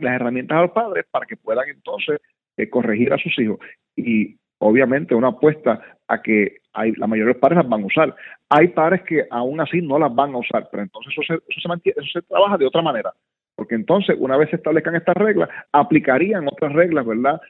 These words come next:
De, de, obviamente, de protección de menores que estarían, y, y obviamente pondrían a sus padres en, en problemas, porque ciertamente,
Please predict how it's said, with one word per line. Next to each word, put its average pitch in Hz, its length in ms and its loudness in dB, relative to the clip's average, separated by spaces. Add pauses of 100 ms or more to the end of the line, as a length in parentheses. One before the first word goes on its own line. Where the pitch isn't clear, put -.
(200)
De, 113 560 2
de, 98 680 -2
obviamente, 123 440 2
de 147 80 4
protección 120 460 -2
de 139 60 -6
menores 165 380 2
que 127 100 -4
estarían, 139 760 0
y, 117 120 2
y - 200 -4
obviamente 117 340 0
pondrían 117 460 0
a 123 40 -4
sus 135 120 -14
padres 156 320 0 (320)
en, 110 280 -2
en 113 140 -6
problemas, 170 460 2
porque 151 260 -4
ciertamente, 120 640 0